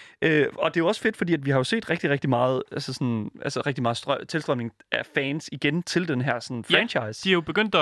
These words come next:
Speaker 2: remake og remaster
Speaker 1: Ja.
Speaker 2: alle deres tidligere titler,
Speaker 1: Ja.
Speaker 2: og det, og det har været, altså, virkelig gode, øh, gode titler.
Speaker 1: Mhm.
Speaker 2: Øh, og virkelig også en god, en god måde, de har videreudviklet konceptet, fordi i den her trailer, der ser vi noget, der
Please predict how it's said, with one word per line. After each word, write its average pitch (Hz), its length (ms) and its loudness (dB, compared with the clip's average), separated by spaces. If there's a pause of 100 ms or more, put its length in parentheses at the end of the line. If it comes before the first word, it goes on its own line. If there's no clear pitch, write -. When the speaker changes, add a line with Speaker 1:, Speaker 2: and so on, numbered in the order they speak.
(300)
Speaker 2:
remake 185 340 2
og 127 120 -4
remaster 160 500 2
Speaker 1:
Ja. 131 60 4
Speaker 2:
alle 180 120 2
deres 147 220 0
tidligere 202 300 -2
titler, 220 380 -2
Speaker 1:
Ja. - 60 2
Speaker 2:
og 147 100 -4
det, - 140 -8
og 165 120 0
det 165 80 -2
har 151 80 0
været, 135 380 -2
altså, 135 220 -2 (120)
virkelig 247 240 2
gode, 156 400 2
øh, 120 60 -6
gode 175 240 -4
titler. 214 400 -2 (100)
Speaker 1:
Mhm. 202 180 6 (200)
Speaker 2:
Øh, 165 300 4
og 165 200 2
virkelig 220 240 2
også 240 160 -2
en 190 100 -2
god, - 260 -4
en 147 100 -4
god 220 160 -4
måde, 233 200 2
de 208 60 0
har 165 140 -2
videreudviklet 160 520 0
konceptet, 190 560 0
fordi 151 160 -4
i 143 40 -4
den 185 140 0
her 180 80 2
trailer, 160 280 0
der 202 120 -2
ser 226 200 2
vi 165 80 0
noget, 143 160 2
der 151 140 0